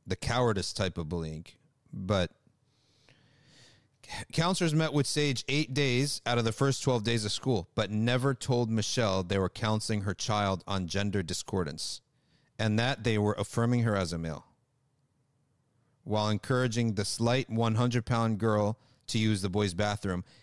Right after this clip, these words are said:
despite knowing the threats made from the males. And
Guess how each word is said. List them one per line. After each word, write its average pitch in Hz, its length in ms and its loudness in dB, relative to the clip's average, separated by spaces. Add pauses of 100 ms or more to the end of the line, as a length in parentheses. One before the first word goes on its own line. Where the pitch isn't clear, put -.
(480)
despite 123 480 -2
knowing 127 500 2
the 101 100 -2
threats 117 380 0
made 110 260 0
from 117 180 0
the 110 80 2
males. 113 560 -2 (440)
And 104 560 0